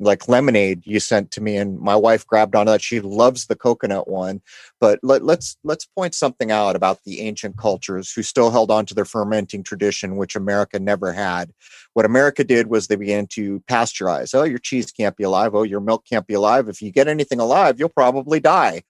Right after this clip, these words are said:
And all this nonsense that came with the Rockefeller medicine system. You go to a place like Japan where I lived, you've got your miso. Has anyone out there ever gone into a good Japanese restaurant?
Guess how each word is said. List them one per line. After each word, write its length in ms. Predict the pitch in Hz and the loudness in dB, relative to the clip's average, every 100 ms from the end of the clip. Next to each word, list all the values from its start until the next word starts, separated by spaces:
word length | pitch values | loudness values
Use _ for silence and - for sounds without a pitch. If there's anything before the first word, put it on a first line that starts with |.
| _ | _
And 120 | 117 | 0
all 120 | 117 127 | 2 4
this 220 | 120 - | 2 0
nonsense 540 | 117 117 - 107 92 | 0 0 0 -4 -4
that 140 | - 92 | -8 -6
came 280 | 120 110 | -2 -2
with 120 | 107 - | -4 -4
the 60 | |
Rockefeller 680 | 101 104 104 - 107 104 98 - | 0 0 -2 -2 2 2 0 -4
medicine 440 | 101 113 110 95 | 0 0 -2 -8
system. 540 | - 87 - 90 85 92 - _ | -12 -12 -10 -10 -10 -16 -20 _
You 80 | 120 | 2
go 80 | 147 | 4
to 60 | |
a 60 | 139 | 4
place 300 | - 127 - | 4 2 2
like 140 | 113 | 0
Japan 440 | 104 - 156 156 139 | 0 -4 0 2 2
where 100 | 104 | 2
I 140 | 92 | 2
lived, 340 | 87 92 85 - - - _ | 0 -2 -2 -6 -16 -20 _
you've 160 | 101 92 | -12 0
got 240 | 113 110 | 0 0
your 120 | 120 | -4
miso. 520 | 110 139 127 107 87 | -2 0 0 0 0
Has 200 | 95 117 - | 0 -2 -2
anyone 500 | 160 175 196 170 151 - | -2 0 0 0 -2 0
out 240 | 113 113 - | 0 0 0
there 280 | 87 73 - | -2 -2 -2
ever 240 | 107 110 | 0 0
gone 240 | 131 120 120 | 2 2 2
into 280 | 110 - | 0 -2
a 60 | 101 | -4
good 360 | - 107 123 123 - | 2 2 2 -2 0
Japanese 520 | 113 110 113 110 98 | 2 2 -2 -4 -2
restaurant? 580 | 98 - - 92 90 | -2 -2 -2 -2 -2